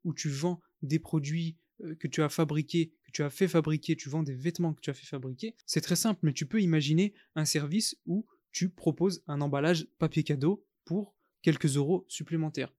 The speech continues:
La dixième source de revenus pour ton business, c'est l'assurance. Ici, on peut imaginer une assurance pour les pièces rares. Imaginons que tu vendes des pièces à cinq cents euros, tu t'adresses à un public qui est assez aisé. Derrière, tu peux leur proposer une assurance,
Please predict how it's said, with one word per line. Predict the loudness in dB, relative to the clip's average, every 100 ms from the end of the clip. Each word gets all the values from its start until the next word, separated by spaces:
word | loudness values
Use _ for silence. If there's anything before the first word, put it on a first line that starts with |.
| -6
La |
dixième | -2 0 2 0
source | 0 2
de | 4
revenus | 4 4 2
pour | 0
ton | -4
business, | -4 -2 -4 -4 -8
c'est | -8 -6 -6 -8 _
l'assurance. | -4 -2 -2 -4 -4 -8 -6
Ici, | -2 0
on | 2
peut | 4
imaginer | 2 2 4
une | 4 2
assurance | 2 0 0 -2
pour | -2 -2
les | -2
pièces | -4 -4
rares. | -6 -12 _ _ -6
Imaginons | -4 -2 0 -2
que |
tu | -4 -4
vendes | -2 -2
des | -4
pièces | -2 -2 -2 _ _ -6
à |
cinq | 0 0
cents | 2 0
euros, | 0 -2 -4
tu | -4
t'adresses | -4 -2 -2 -4
à |
un | -4 -6
public | -4 -4 -4 -6 _
qui | -4 -2
est |
assez | 0 0
aisé. | 0 0 -2 -4 -20 -16 -6
Derrière, | -4 -4
tu | -6
peux | -2
leur | 0 0
proposer | -2 -2 0
une | 0
assurance, | -2 -4 -4 -6